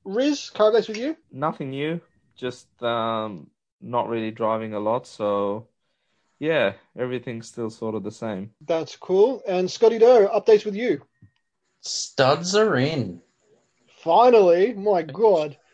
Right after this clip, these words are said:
Speaker 2: <laughs>
Speaker 3: So got rid of the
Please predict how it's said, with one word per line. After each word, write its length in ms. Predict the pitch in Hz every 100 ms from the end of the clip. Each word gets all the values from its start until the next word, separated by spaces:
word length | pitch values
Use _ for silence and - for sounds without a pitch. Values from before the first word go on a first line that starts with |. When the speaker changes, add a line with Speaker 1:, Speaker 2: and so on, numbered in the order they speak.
| _ _ _ -
Speaker 2:
<laughs> 340 | 143 - 160 - - _ _ _ _ _ _ _
Speaker 3:
So 560 | - - 123 123 123 123 127 -
got 240 | 139 131
rid 180 | 131 131
of 60 |
the 300 | 127 123 -